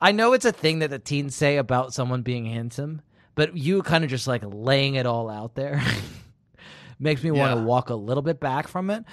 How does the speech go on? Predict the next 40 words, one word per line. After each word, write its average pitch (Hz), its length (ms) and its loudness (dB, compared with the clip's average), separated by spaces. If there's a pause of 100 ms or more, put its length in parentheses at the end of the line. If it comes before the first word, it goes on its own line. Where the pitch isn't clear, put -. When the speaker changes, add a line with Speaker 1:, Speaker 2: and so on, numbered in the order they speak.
(140)
Speaker 1:
But 160 120 4
he's 185 200 2
a 165 100 6
very 127 480 6
good-looking 127 640 0
man, 120 220 -2
and 104 80 -8
he's 104 140 -12
got 123 180 -6
this 110 160 -8
five 127 280 -2
o'clock 170 320 4
shadow, 135 480 -2
and 170 80 -6
he's 123 140 -6
got 95 320 -8
rugged 123 320 0
features, - 600 -12 (200)
and 135 80 -4
he 151 60 0
doesn't 196 260 4
say 131 340 -2
anything. 139 500 2 (460)
But 160 100 6
he 190 120 8
just 214 160 2
went 170 180 6
to 151 60 0
go 139 180 4
take 156 260 0
in 160 60 6
Speaker 2:
Yeah. 127 140 4
Speaker 1:
a 110 40 -2
fucking 131 280 -2
matinee 139 540 2
of, 113 260 -4
uh, 113 380 -4 (260)
My 143 200 6
Fair 135 220 0
Lady. 131 500 -2